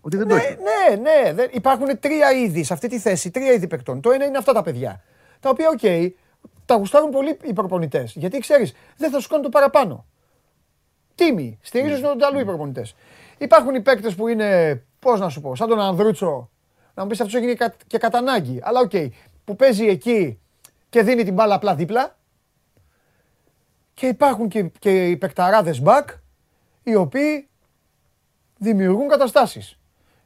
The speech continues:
Speaker 2: Υπεραριθμίες, overlap, underlap, που σε πονεί και που σε σφάζει. Και πίσω και μπρος και πάνω και έξι φορές κατεβασιά σε κάθε ημίχρονο, γιατί για το επίπεδο του Super League τόσο είναι. Ο καλός ο παίκτης τόσο θα κάνει, μέσο όρο.
Speaker 1: Μμμ.
Speaker 2: Έξι. Τόσο δείχνει το μηχάνημα.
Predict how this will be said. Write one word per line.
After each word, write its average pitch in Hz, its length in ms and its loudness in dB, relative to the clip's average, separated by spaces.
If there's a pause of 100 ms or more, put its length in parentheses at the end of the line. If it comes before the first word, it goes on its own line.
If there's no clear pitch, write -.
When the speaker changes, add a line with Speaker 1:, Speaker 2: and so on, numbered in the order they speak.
Speaker 2:
Υπεραριθμίες, 185 1120 -2 (140)
overlap, 262 680 6 (200)
underlap, 262 720 4 (140)
που 262 140 -4
σε 208 160 -2
πονεί 214 340 -4
και 226 140 -2
που 226 100 -12
σε 220 120 -4
σφάζει. 170 400 -2
Και 151 160 -6
πίσω 247 420 -4
και 160 160 -8
μπρος 220 320 0
και - 120 -8
πάνω 262 400 -2 (260)
και 247 100 2
έξι - 200 2
φορές 214 200 -2
κατεβασιά 180 460 -4
σε 165 100 -8
κάθε 165 200 -4
ημίχρονο, 170 380 -4
γιατί 160 380 -4 (180)
για 151 140 -4
το 170 60 -4
επίπεδο 185 280 -2
του 147 80 -10
Super 180 200 -6
League 175 160 -4
τόσο - 280 0
είναι. 127 260 -6 (200)
Ο 139 80 -12
καλός 170 320 -2
ο 165 60 -8
παίκτης 143 240 -8
τόσο 170 240 -2
θα 131 80 -8
κάνει, 120 300 -10 (220)
μέσο 156 300 -6
όρο. 123 160 -2
Speaker 1:
Μμμ. 117 80 -10 (160)
Speaker 2:
Έξι. - 380 -6 (180)
Τόσο 190 220 -4
δείχνει 151 180 -4
το 143 80 -6
μηχάνημα. 120 480 -10